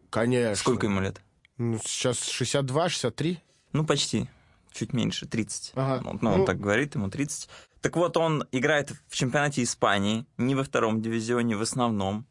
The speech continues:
Speaker 2: Ла Лига, Примера. И он забил. Впервые в эти выходные. Поздравим мужчину. И
Speaker 1: Англия! Англия!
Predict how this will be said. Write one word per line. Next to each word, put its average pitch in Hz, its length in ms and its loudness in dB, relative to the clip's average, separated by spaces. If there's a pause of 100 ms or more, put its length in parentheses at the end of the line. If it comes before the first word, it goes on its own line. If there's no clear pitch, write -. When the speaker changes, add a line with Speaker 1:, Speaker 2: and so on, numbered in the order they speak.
(100)
Speaker 2:
Ла 113 240 0
Лига, 117 460 0 (100)
Примера. 120 640 2 (340)
И 95 60 0
он 95 160 2
забил. 113 420 0 (680)
Впервые 117 500 -2 (800)
в - 60 -4
эти 98 160 -6
выходные. 113 520 0 (140)
Поздравим 104 480 2
мужчину. 139 500 -2 (500)
И 120 240 0 (120)
Speaker 1:
Англия! 170 760 0 (320)
Англия! 170 960 0